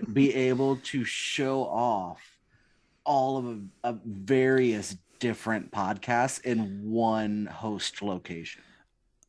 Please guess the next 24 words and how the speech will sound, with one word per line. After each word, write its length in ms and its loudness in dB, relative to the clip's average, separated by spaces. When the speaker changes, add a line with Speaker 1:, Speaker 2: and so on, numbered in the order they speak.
Speaker 1:
Oh, 760 2
that 240 -6
would 260 -2
be 160 0
a 80 2
great 360 -6
superpower. 1000 -6
Let 140 -4
me 220 -2
see. 600 -2
Uh, 540 -2
who 220 0
would 120 0
that 260 -10
be? 460 -8
Uh, 960 0
oh, 340 12
I 80 0
got 340 2
you, 180 -6
Nick. 360 -6
I 80 0
got 420 2
you. 180 -6